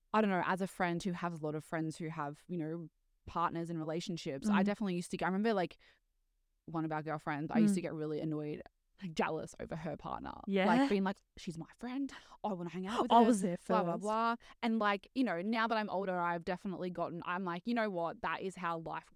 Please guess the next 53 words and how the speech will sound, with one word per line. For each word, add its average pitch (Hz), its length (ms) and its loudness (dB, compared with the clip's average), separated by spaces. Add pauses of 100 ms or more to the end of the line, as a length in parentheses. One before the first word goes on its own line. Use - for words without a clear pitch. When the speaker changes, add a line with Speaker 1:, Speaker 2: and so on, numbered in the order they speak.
(240)
Speaker 2:
Yeah. 262 140 -2
Speaker 1:
goes 311 180 -6
as 175 180 -4
well." 147 300 -2
And 185 240 -4
there's 180 180 -2
definitely, 196 500 -4
you 185 120 -6
need 175 120 -4
to 185 60 -4
find 180 220 -4
the 175 40 -10
right 170 220 -4
balance. 165 400 -2
But, 170 260 -2 (340)
you 196 80 0
know, 180 260 2
other, 214 260 2
the 196 120 4
other 208 140 2
thing 208 220 -2
is, 190 140 -2
you 226 60 -2
know, 160 120 -2
I 160 140 0
want 170 200 -6
my 165 140 -2
friends 160 300 -6
to 180 100 -8
be 156 240 -6
as 175 100 -8
happy 156 360 -8
as, - 340 -12
Speaker 2:
A 202 60 0
hundred 196 300 4
Speaker 1:
you - 60 2
Speaker 2:
percent. 185 200 4
Speaker 1:
know. - 20 0
Speaker 2:
I 214 40 4
remember 254 220 8
when 220 100 8
you 196 80 6
got 185 160 6
in 165 100 2
this 202 160 0
relationship 170 520 2
and 170 100 4
one 170 100 6
of 165 80 2
our 170 100 8
friends 170 300 2
was 170 120 -2
like, 170 280 6